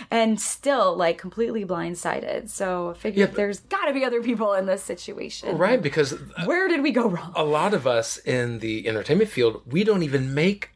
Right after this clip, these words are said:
Speaker 2: a hundred sixty-eight thousand over five years p-, period.
Speaker 1: <laughs> Yeah.
Speaker 2: So, so, so,
Speaker 1: Like
Speaker 2: so the fact that, that you were able to pay it off was, was kudos to you
Speaker 1: Well,
Speaker 2: for
Speaker 1: thank you.
Speaker 2: being able to budget and do that.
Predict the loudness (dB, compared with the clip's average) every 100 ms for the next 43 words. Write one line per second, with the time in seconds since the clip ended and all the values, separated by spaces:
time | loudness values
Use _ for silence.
0 | -12 -10 -8 -8 -8 -8 -6 -2 0 -2
1 | -4 -2 -2 0 -4 -2 -4 -6 -10 -10
2 | -14 -16 -4 -2 0 0 0 0 0 0
3 | -2 -2 0 0 -2 -2 0 0 -4 -2
4 | -2 0 0 0 0 0 0 0 0 0
5 | 2 2 2 0 -4 0 0 2 2 2
6 | 0 -6 -8 0 0 0 -10 -14 -18 -2
7 | -2 -2 0 2 2 0 0 0 0 -4
8 | 0 2 2 -2 -2 0 0 0 0 -2
9 | 0 0 0 -6 -6 -8 -4 -2 -2